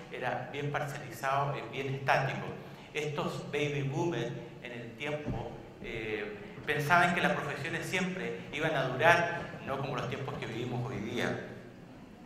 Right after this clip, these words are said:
Por lo tanto, eh, eh, trabajar en ese tiempo era tener un estatus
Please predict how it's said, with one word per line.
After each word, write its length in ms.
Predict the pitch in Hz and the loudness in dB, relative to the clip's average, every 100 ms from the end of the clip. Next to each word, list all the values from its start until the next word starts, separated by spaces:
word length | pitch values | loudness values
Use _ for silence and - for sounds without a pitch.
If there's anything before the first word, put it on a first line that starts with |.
| - - | -16 -6
Por 120 | 143 | 0
lo 60 | 143 | 8
tanto, 580 | 165 180 185 170 - - - - 139 | 8 8 8 6 6 0 -4 -6 0
eh, 800 | 127 117 113 107 104 98 98 - - - | 2 4 6 6 4 0 -4 -6 -10 -6
eh, 220 | 151 147 - | -4 -2 2
trabajar 640 | 165 160 175 196 208 180 | 4 4 8 10 10 8
en 60 | 165 | 2
ese 200 | 175 175 | 0 0
tiempo 500 | 175 180 185 202 202 | 0 0 2 4 4
era 420 | 156 147 147 - | 6 6 6 2
tener 160 | 139 156 | -2 -2
un 120 | 160 | -2
estatus 460 | 143 160 160 156 | -2 4 6 4